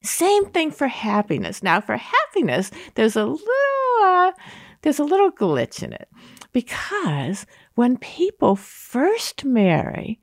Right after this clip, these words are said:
they do feel a little bit happier. But then they go back to being as happy or as unhappy as they were when they were single. And that little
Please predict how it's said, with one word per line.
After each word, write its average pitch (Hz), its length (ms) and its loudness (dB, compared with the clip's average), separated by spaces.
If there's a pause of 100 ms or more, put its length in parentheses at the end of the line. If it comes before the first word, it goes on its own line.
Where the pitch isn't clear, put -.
(280)
they - 160 -10 (260)
do 277 340 0
feel 190 400 0
a - 100 -2
little 214 540 -2
bit 226 200 -4
happier. 269 760 -6 (680)
But 320 140 -4
then 427 200 0
they 440 120 2
go 359 160 6
back 185 400 0
to 247 100 -4
being 156 420 -4 (260)
as 147 200 -2
happy 175 640 -2
or 156 120 -2
as 170 180 -4 (120)
unhappy 139 800 -10 (340)
as 190 160 -4
they 185 180 2
were 139 420 -4 (120)
when 156 200 -2
they - 100 -8
were 175 140 -6
single. - 380 -10 (800)
And 151 380 -2 (300)
that 294 260 0
little 392 480 -2